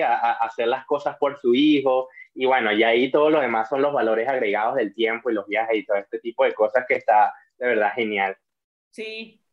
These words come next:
Speaker 2: muy bueno. A mí se me hizo así como bien original ese rollo. No me lo esperaba, pues, igual que todos, yo creo.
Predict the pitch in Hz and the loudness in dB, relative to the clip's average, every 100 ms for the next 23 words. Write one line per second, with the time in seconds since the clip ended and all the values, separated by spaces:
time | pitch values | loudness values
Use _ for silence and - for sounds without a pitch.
0 | - 254 262 254 254 233 240 269 269 285 | -12 -10 -8 -8 -8 -8 -10 -10 -10 -10
1 | 277 269 269 262 233 208 208 247 240 196 | -10 -12 -12 -12 -12 -12 -12 -14 -16 -16
2 | 180 196 - 233 220 196 175 175 196 - | -14 -16 -18 -20 -16 -14 -14 -16 -18 -16
3 | 262 320 571 494 240 202 180 165 170 170 | -10 -4 -2 -4 -6 -12 -14 -16 -18 -20
4 | - 233 233 233 294 208 185 190 190 185 | -20 -16 -14 -12 -12 -12 -10 -12 -14 -16
5 | - - | -18 -20